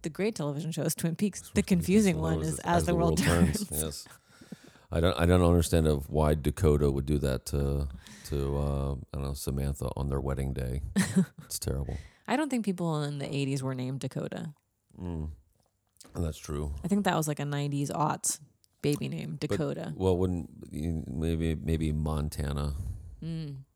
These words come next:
Speaker 2: Montana, who, you know, he's a rebel who plays by his own rules.
Speaker 1: Somebody is gonna have to pop in and tell me because, um, in the soap opera that's in Twin Peaks,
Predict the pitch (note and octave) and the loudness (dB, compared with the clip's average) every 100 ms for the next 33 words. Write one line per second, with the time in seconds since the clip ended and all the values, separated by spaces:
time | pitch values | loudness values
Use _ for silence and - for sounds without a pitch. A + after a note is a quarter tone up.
0 | _ - D#2 D2+ D#2+ D#2 D2 D#2 D2+ D2+ | _ -4 -2 -2 -2 0 0 0 -2 -4
1 | D2+ D#2 D2+ D2+ D2+ D2 D2 D2 D2 D2 | -2 -2 0 -2 -4 -4 -2 -4 -4 -2
2 | D2+ D2 D2 C#2 - D2 D2 C#2+ D2+ D2 | -2 0 -2 -4 -4 -4 -4 -6 -4 -2
3 | C#2+ D2 C#2+ D2+ D2+ D2 D2+ - - G#3+ | -2 -2 0 0 -2 -4 -6 -4 0 2
4 | G#3+ G#3+ F#3+ D#3+ E3+ D#3 D#3 D3 D#3+ D#3 | 2 2 0 0 -2 0 -2 -2 -4 -4
5 | D#3+ D3+ D3 - D3+ D3+ C3+ D3 C#3+ D3+ | -4 -2 -2 -2 -2 -4 -4 -6 -4 -2
6 | D#3 D3+ C3+ D3 D#3+ D3 D3 C3+ - - | -2 -4 -6 -6 -2 -2 -2 -4 -6 -8
7 | _ _ _ - D#3+ D3+ D3 D3 C#3+ - | _ _ _ -4 0 0 -2 -4 -6 -12
8 | _ _ - F3+ F#3 F#3 - D#3+ D#3+ D3 | _ _ -2 0 0 -2 -6 -2 0 0
9 | - _ - D3 F3+ E3+ D#3+ - D3+ C#3+ | -2 _ -8 0 2 2 0 0 0 -2
10 | - - E3+ F3 D#3+ D3 C#3+ C3+ - - | -2 -4 -4 -2 -2 -2 -4 -8 -4 -6